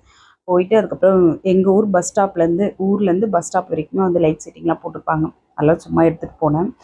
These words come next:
இது முடிஞ்சதுக்கப்புறம் வந்து வீட்டுக்கும் போயிட்டோம். அடுத்த நாள் வந்து காலையில நான் மட்டும்தான் லேட்டு. மத்தவங்க எல்லாருமே தூங்கி எந்திரிச்சு எங்க அக்கா வீட்ல வந்து ஷார்ப்பா மணி ஒரு மூணு இல்ல, ஆ, மூன்றரை மணி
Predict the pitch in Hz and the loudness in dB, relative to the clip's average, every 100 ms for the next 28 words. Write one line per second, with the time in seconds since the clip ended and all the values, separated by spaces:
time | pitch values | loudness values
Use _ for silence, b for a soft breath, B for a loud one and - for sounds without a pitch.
0 | b b 156 156 160 170 180 180 - - | b b -6 0 2 2 -2 -4 -6 -2
1 | 196 220 165 190 185 156 151 - 175 - | 0 2 2 2 2 2 0 -4 -8 -4
2 | 196 175 160 156 170 254 - - 165 165 | -4 0 0 0 -2 -4 -8 -4 -4 0
3 | 180 170 202 170 185 170 156 156 160 170 | 0 2 2 0 -2 0 0 2 2 0
4 | 165 156 156 151 - 175 170 180 165 160 | 0 -2 -2 -4 -4 -2 0 2 0 0
5 | 151 _ _ _ 156 151 151 147 151 165 | -6 _ _ _ -6 -2 0 2 4 2
6 | 165 202 202 190 196 175 165 165 - 170 | 2 -2 -2 -2 2 2 0 -4 -4 -4
7 | 147 - 190 180 160 175 196 156 156 - | -4 0 -2 0 -2 -2 -2 -2 -2 -2
8 | 190 170 185 165 165 175 180 220 _ 185 | 0 2 2 0 -2 0 0 -2 _ -2
9 | 180 185 170 - - 165 156 151 147 180 | 0 0 -2 -8 -2 0 2 0 -2 -2
10 | 185 170 160 | 0 0 2